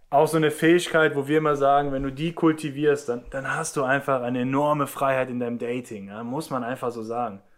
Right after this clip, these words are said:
Was haben wir noch? Na, um das Ganze abzuschließen, dann haben wir natürlich noch, äh, das soziale Umfeld, klar, jeder kennt's, Beruf, Freundeskreis und so weiter. Gut, da musst du halt einfach schauen, ob dein soziales Umfeld genug Frauen hergibt.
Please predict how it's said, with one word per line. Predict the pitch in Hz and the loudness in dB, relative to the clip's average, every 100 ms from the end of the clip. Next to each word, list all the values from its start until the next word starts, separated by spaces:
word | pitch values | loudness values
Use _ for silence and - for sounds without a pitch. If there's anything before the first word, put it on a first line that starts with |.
| _ - | _ -2
Was | 127 147 | 0 2
haben | 151 | 2
wir | 151 | 2
noch? | 151 202 240 - - - | 4 2 2 -6 -16 -10
Na, | 131 127 | -4 -2
um | |
das | 123 123 | -2 -2
Ganze | 131 131 | -2 -2
abzuschließen, | 135 - 139 143 143 | -4 -6 -10 -8 -4
dann | 127 127 | -2 0
haben | 139 | 2
wir | 135 | 0
natürlich | 131 - 135 120 | 0 -4 -6 -4
noch, | 123 127 120 127 | 0 0 0 -2
äh, | 120 120 | -2 -2
das | 117 | -4
soziale | 117 123 120 120 | -6 -2 0 0
Umfeld, | 117 165 - 220 - | -2 -2 0 0 2
klar, | 120 135 175 - | 2 4 2 -2
jeder | 120 120 113 | -2 0 0
kennt's, | 131 147 156 - - - | -2 -4 -6 -12 -20 -12
Beruf, | 113 104 120 139 143 135 - _ - - | -6 -4 -2 0 0 -4 -12 _ -20 -4
Freundeskreis | 120 127 127 - 127 123 123 | 0 0 -2 -4 0 0 0
und | 120 | -4
so | 120 110 | -4 -2
weiter. | 113 131 135 127 135 | -2 0 -2 -4 -4
Gut, | 139 139 - - - | 0 0 -2 -12 -6
da | 110 | -4
musst | 127 143 | -2 2
du | |
halt | 123 | 4
einfach | 123 123 120 | 2 0 -2
schauen, | - 123 123 | -2 -2 -2
ob | 113 | -2
dein | 120 110 | -4 -4
soziales | 107 127 120 120 | -4 0 2 2
Umfeld | 123 123 127 117 - - | -2 -4 -2 -2 -4 -12
genug | 110 110 - | -8 -8 -6
Frauen | - 113 | -2 -2
hergibt. | 107 107 98 - - | -2 -6 -6 -12 -20